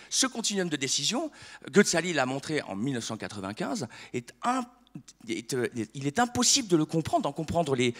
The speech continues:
les, les moteurs, si on ne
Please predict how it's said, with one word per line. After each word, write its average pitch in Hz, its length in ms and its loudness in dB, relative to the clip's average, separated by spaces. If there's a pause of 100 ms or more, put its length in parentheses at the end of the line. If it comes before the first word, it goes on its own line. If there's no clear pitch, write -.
(200)
les, 113 220 6
les 113 140 4
moteurs, 254 600 6 (240)
si 269 460 6 (280)
on 156 120 0
ne 143 60 -6